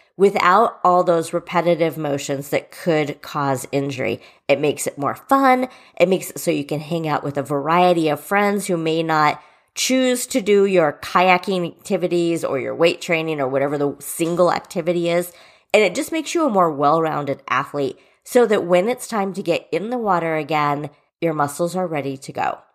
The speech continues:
As far as weight training goes, I will spend time in the gym with weights, but I'm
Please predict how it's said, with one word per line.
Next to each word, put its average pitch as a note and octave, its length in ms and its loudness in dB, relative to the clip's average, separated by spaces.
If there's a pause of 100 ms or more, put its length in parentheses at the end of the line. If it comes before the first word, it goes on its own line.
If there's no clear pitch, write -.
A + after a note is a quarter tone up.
(180)
As A3 140 2
far F4+ 220 6
as G4+ 120 2
weight A#3 320 2
training F#3+ 520 -2
goes, C#3 680 0 (360)
I G#3 180 4
will A3+ 120 2
spend G3+ 280 -2
time G#3+ 380 -4
in F#3+ 160 0
the F3+ 80 0
gym D#3+ 280 -2
with D3 220 -6
weights, D#3+ 400 -2 (220)
but A3+ 100 6
I'm A3+ 160 4